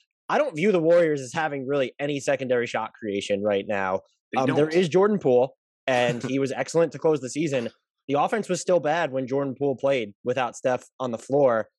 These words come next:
Speaker 1: And so it doesn't necessarily, getting Ben Simmons, no, it doesn't necessarily solve that, but it also is not exacerbating anything, because it's, that's an issue now. And th-, so I do
Speaker 2: It's
Speaker 1: understand why you think it should come down to cost there.
Speaker 2: It's also, it gives,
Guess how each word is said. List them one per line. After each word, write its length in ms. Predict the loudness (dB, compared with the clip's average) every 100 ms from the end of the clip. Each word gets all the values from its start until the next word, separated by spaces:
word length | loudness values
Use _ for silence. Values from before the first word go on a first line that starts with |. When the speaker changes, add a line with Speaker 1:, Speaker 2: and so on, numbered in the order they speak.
| _ -8
Speaker 1:
And 120 | -2
so 100 | 0
it 80 | 0
doesn't 240 | -2 -2
necessarily, 540 | -4 -6 0 2 2 0
getting 340 | 0 0 0
Ben 200 | 0 0
Simmons, 480 | -2 -4 -2 -6 -10 _ _ -6
no, 180 | 0 2
it 100 | 2
doesn't 300 | -2 -2 -8 _ _
necessarily 380 | -4 -2 0 -2
solve 500 | -2 -4 -2 0 0
that, 320 | 0 -2 -2 -6
but 100 | -2
it 40 | 0
also 200 | 0 0
is 80 |
not 160 | 0 -2
exacerbating 840 | -4 -2 -2 -2 -4 0 0 0 -2
anything, 400 | -6 -4 -4 -4
because 280 | -4 -4
it's, 240 | -4 -10 -20 _ _
that's 260 | 0 0 0
an 80 | -4
issue 280 | -4 -4 -4
now. 540 | -2 -2 -2 -6 -12 _ _ -4
And 420 | 0 2 0 -4 -10 _ _ -8
th-, 100 | -8
so 160 | -2 0
I 180 | 2 0
do 280 | 0 0 0
Speaker 2:
It's 80 | -2
Speaker 1:
understand 500 | -4 -2 0 -2 0
why 200 | 0 0
you 160 | -2
think 200 | -6 -4
it 180 | -2 -4 -6
should 200 | -6 -2
come 180 | 0
down 180 | 0 -2
to 60 | -4
cost 500 | -2 -2 -2 -12 -4
there. 320 | -2 -2 -6 -4
Speaker 2:
It's 220 | -4 -2
also, 480 | -2 0 0 0 -2
it 240 | -2 -4
gives, 260 | 0 -2